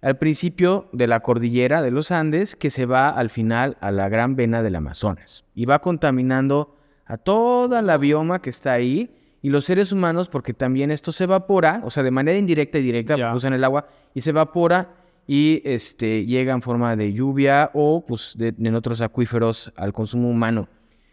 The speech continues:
Speaker 1: Y esto da una enfermedad que se llama la enfermedad de Minamata, que en el Japón fue fuertísimo en los cincuentas, este, temas ahí neuronales, cognitivos, embrionarios fuertísimos y otros efectos que aún no se han, eh,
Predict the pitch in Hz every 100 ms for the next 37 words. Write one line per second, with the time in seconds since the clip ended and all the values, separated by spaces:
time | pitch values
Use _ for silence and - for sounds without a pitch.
0 | _ - 156 - 202 156 - 151 160 175
1 | 147 139 156 160 151 143 120 117 127 127
2 | 120 117 117 127 135 127 104 - _ _
3 | _ _ _ - 117 113 107 120 - 139
4 | 143 139 127 135 135 143 - 139 139 117
5 | - 110 107 139 143 156 170 - - 117
6 | - - 117 110 107 104 98 - _ _
7 | 147 156 147 143 135 127 117 123 160 175
8 | 165 127 113 113 113 175 170 170 160 117
9 | 110 113 139 151 147 - 113 - 165 -
10 | 180 175 180 - _ _ - 175 185 180
11 | 147 175 170 - - 151 156 160 147 147
12 | 139 120 120 127 123 _ _ _ -